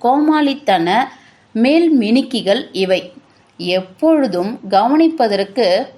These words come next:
பருவநிலையும் உண்டு. பெரும் காற்று, புயல் அல்லது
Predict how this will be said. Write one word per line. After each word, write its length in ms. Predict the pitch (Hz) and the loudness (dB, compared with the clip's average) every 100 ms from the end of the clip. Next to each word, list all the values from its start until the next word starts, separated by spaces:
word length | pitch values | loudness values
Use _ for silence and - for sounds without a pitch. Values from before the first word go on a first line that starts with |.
| - | -2
பருவநிலையும் 840 | 214 269 320 294 240 185 170 233 - | 0 2 2 2 2 0 -2 -6 -6
உண்டு. 460 | 190 196 190 - - _ _ - - _ | -6 -4 -6 -8 -16 _ _ -20 -20 _
பெரும் 440 | 302 302 349 330 | -2 2 2 2
காற்று, 720 | 302 196 185 - 175 190 - - | 2 2 0 -2 -2 -2 -6 -14
புயல் 600 | - 269 254 214 185 202 - | -4 -2 0 0 -2 -6 -8
அல்லது 720 | 208 240 269 247 269 214 | -2 0 0 0 0 0